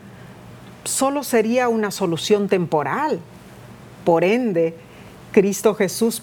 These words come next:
primero le por-, le proporcionó un corazón nuevo. Y entonces, como una prueba para los que dudaban,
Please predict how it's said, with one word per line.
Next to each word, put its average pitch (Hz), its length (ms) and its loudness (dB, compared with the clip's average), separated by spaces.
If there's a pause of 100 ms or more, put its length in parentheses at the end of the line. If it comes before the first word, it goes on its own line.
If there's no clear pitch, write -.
(140)
primero 277 920 2
le 240 280 4
por-, 214 360 2
le 226 240 4
proporcionó 214 920 2 (640)
un 339 240 6
corazón 262 680 2
nuevo. 170 560 0 (760)
Y 302 180 8
entonces, 302 1200 2 (440)
como 285 340 6
una 349 440 6 (220)
prueba 330 680 6
para 202 280 4
los 202 340 2
que 208 220 6
dudaban, 262 840 2